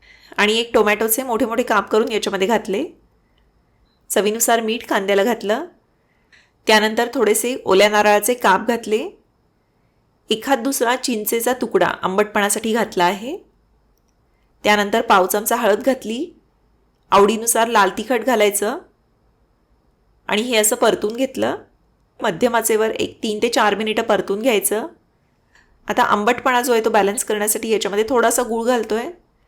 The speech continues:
म्हणजे छान चटपटीत अशी चव येते. त्यानंतर अर्धा कप पाणी घातलं आणि हे मिश्रण थोडंसं शिजवून घ्या. थंड झालं की मिक्सरच्या भांड्यात काढून बारीक असं वाटून घ्यायचं.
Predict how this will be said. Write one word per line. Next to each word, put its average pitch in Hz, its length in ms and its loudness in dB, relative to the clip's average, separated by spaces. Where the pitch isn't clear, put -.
म्हणजे - 380 -10
छान 226 260 -4
चटपटीत 220 500 -2
अशी 214 220 -2
चव 196 240 0
येते. 180 320 0
त्यानंतर 240 380 0
अर्धा 196 320 0
कप 233 200 -4
पाणी 202 300 0
घातलं 247 460 -4
आणि 196 120 -4
हे 247 80 -8
मिश्रण 214 400 -4
थोडंसं 220 340 2
शिजवून 214 440 -6
घ्या. 262 320 -2
थंड 240 200 0
झालं 254 280 2
की 247 140 -8
मिक्सरच्या 220 460 -2
भांड्यात 214 360 -2
काढून 233 320 -2
बारीक 214 320 4
असं 254 180 2
वाटून 190 280 0
घ्यायचं. 208 460 -2